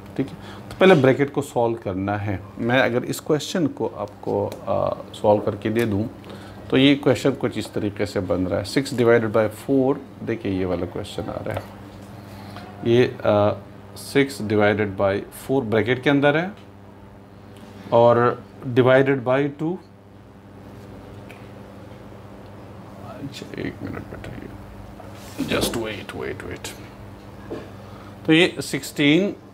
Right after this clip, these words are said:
डिवाइडेड बाय फ़ोर divided by two is equal to sixteen divided by four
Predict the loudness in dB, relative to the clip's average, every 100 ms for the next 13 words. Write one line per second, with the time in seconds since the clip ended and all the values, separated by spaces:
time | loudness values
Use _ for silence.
0 | -20 -20 -6 -4 2 4 6 6 4 0
1 | 2 2 2 -2 -6 -12 -8 0 2 4
2 | 2 0 -14 -20 -20 -20 -18 -18 -18 -18
3 | -18 -18 -18 -18 -16 -16 -14 -14 -16 -16
4 | -12 -4 4 6 8 6 2 2 0 0
5 | -8 -20 -6 -2 0 -2 -6 -8 -4 -4
6 | -2 -4 0 0 0 0 -4 -4 -12 -6
7 | -6 -6 2 6 8 6 4 4 6 6
8 | 2 0 0 0 0 -8 -18 -20 -20 -18
9 | -18 -18 -16 0 4 4